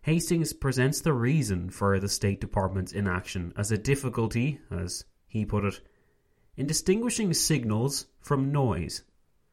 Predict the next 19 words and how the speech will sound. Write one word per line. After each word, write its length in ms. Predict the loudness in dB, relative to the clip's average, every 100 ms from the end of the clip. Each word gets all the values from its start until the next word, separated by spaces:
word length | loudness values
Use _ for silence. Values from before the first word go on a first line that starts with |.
| -20 -4
In 120 | 0
other 160 | 2 4
words, 280 | 4 6 8
Hastings 580 | 8 6 2 0 -2 0
argues 520 | 4 4 4 0 0
that, 180 | 0 -2 -4 -20 -20 _ 0
thanks 240 | 2 2 2
to 40 |
the 100 | -2
contradictory 800 | -2 0 0 0 0 0 0 2
evidence 480 | 0 0 0 -4 -4
consistently 680 | -2 0 0 0 0 0 0
sent 420 | 2 2 2 0
to 220 | -2 0
Acheson 580 | 0 0 -2 0 0 0
and 100 | 0
the 100 | -4
Truman 360 | -2 0 0 -2
administration, 880 | -2 -2 -4 -2 0 0 0 -4